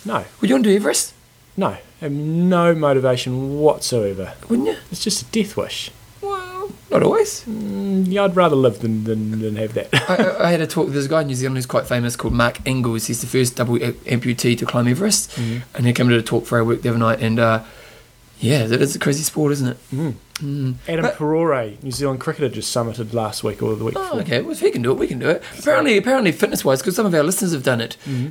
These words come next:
Speaker 2: And they, I remember someone talking to me about it. They sent it through an email and said, "Physically, it's, an Ironman's harder. It's just the risk factor."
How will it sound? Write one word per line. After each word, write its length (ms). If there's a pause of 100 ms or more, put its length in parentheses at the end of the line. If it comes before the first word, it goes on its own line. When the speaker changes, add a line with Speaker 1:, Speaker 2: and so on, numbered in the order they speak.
Speaker 2:
And 160
they, 120
I 100
remember 340
someone 300
talking 240
to 60
me 100
about 200
it. 100
They 120
sent 200
it 60
through 140
an 60
email 180
and 100
said, 240 (120)
"Physically, 680
it's, 280
an 80
Ironman's 340
harder. 380 (400)
It's 100
just 260
the 60
risk 240
factor." 320